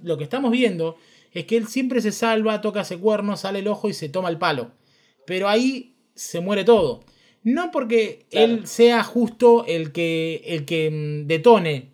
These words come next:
Speaker 1: porque en realidad él no lo detona, pero como que él siempre va al momento donde va a pudrirse todo y llega al fin del mundo,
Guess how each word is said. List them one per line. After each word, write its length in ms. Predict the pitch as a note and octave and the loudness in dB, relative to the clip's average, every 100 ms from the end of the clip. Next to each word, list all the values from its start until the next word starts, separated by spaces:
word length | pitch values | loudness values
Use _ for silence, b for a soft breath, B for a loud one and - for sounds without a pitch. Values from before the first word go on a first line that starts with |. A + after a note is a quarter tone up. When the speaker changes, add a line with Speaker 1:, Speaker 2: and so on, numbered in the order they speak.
| - | -6
Speaker 1:
porque 200 | D#3+ D#3+ | -4 -2
en 80 | E3 | -2
realidad 240 | F3+ A3+ | 2 2
él 80 | B3 | 2
no 80 | A3+ | 2
lo 80 | |
detona, 420 | G3+ G3 G#3+ D3 - B B | 0 2 2 0 -8 B B
pero 180 | - F#3 | -8 -4
como 180 | G3 G#3 | 0 0
que 60 | A#3+ | 0
él 100 | C#4 | -4
siempre 340 | D4 C#4+ C4+ | -6 -4 0
va 220 | B3 D4+ D#4+ | 0 0 -6
al 240 | - G3 | -4 -2
momento 420 | G3+ G#3+ C4+ C4+ | 0 0 0 0
donde 360 | B3 G3+ F#3 F3 | 0 0 -4 -8
va 260 | D#3 D#3+ A3+ | -8 -2 -2
a 60 | A3+ | 0
pudrirse 400 | A3+ G#3 A3 G3+ | 0 0 -2 0
todo 200 | G#3+ A#3 | 2 2
y 100 | G3+ | 2
llega 220 | A3 A3 | 2 2
al 80 | G#3 | 2
fin 140 | G3+ | 0
del 100 | F#3+ | 0
mundo, 360 | F#3+ D#3+ C3 | -2 -2 -4